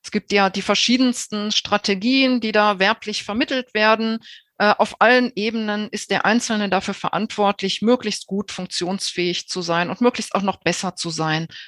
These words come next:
als die anderen. Also insofern hat Autonomie, das sehen wir an dieser Stelle schon,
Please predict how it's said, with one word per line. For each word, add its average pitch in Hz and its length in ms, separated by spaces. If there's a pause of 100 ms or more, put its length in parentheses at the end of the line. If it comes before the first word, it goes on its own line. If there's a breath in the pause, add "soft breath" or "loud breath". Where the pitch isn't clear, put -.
als - 240
die - 160
anderen. 139 480 (600 loud breath)
Also 233 180
insofern 302 640
hat 269 220
Autonomie, 233 500
das 277 160
sehen 226 180
wir 220 140
an 196 140
dieser 277 260
Stelle 262 340
schon, 262 420